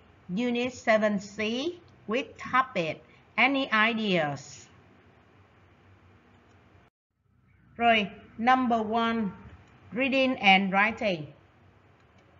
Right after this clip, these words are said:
Number one, use the adjective to discuss the sport in the picture, as in the example. Rồi,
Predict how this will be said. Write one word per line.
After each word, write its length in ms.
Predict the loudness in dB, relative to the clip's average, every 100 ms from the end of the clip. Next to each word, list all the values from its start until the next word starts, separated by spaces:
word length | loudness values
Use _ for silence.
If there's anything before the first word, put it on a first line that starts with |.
| _ _ _ _ _ -2
Number 260 | 2 4
one, 380 | 6 6 4 0 -4 -14 -8
use 380 | 0 2 2 0 -4
the 100 | 0
adjective 580 | 0 0 -4 -4 -2 -2
to 100 | -2
discuss 600 | -2 -4 -2 2 2 2
the 80 | -4
sport 400 | -6 -2 0 0 -2
in 140 | -4
the 60 | -4
picture, 640 | -8 -10 -2 0 2 0 -12 -20 -4
as 260 | -2 -2 -4
in 340 | -4 -2 -2 -2
the 80 | -4 -8
example. 680 | -10 2 4 4 4 2 0 -8 -20 -20 -20 -20 -20 _ -6
Rồi, 260 | 0 0